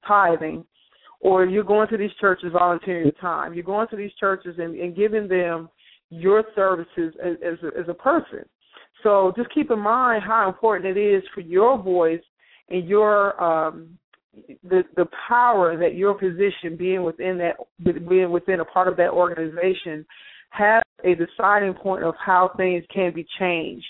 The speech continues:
So the leadership sometimes may not always agree with things that are going on, but we just want to make sure that people are not being just as closed-minded as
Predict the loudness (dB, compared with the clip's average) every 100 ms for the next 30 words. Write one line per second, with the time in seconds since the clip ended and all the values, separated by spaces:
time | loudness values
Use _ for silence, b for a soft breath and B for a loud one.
0 | -20 B B B _ 2 4 4 2 2
1 | 0 0 -2 -2 0 0 0 2 4 4
2 | 2 -2 -12 _ b b -2 0 2 4
3 | 4 4 4 4 2 0 -2 -6 -10 _
4 | _ _ _ _ _ -8 -6 -2 -2 0
5 | 0 -2 -4 -6 -4 -4 -2 -4 -4 -6
6 | -6 -6 -6 -6 -2 -2 -2 -4 -4 -4
7 | -4 -4 -4 -4 -6 -6 -6 -2 0 2
8 | 0 -2 -8 -4 -4 -2 0 2 0 -2
9 | b b b _ 0 2 2 -4 -12 -8
10 | 0 2 2 0 2 2 2 -2 -4 -8
11 | _ _ _ 2 4 4